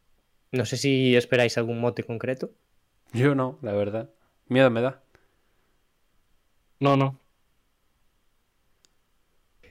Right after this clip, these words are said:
Speaker 1: Diego tampoco. Eh, el mote es Agent Block, ¿no? Agente tapón. Mm, es un mote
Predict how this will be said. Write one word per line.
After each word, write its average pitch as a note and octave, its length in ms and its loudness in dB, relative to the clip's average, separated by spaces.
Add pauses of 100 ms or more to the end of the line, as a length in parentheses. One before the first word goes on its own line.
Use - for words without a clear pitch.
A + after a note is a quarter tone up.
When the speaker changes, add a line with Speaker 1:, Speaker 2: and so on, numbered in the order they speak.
(320)
Speaker 1:
Diego D#3+ 240 8
tampoco. C3 480 2 (560)
Eh, A#2+ 580 2 (540)
el C#3 120 2
mote D3+ 240 4
es C#3+ 200 2
Agent C3 340 4
Block, - 380 -4 (240)
¿no? D3+ 200 -6
Agente B2+ 360 -2
tapón. - 300 -8 (400)
Mm, A#2 680 -8 (240)
es D#3+ 100 6
un F3 140 6
mote E3+ 260 4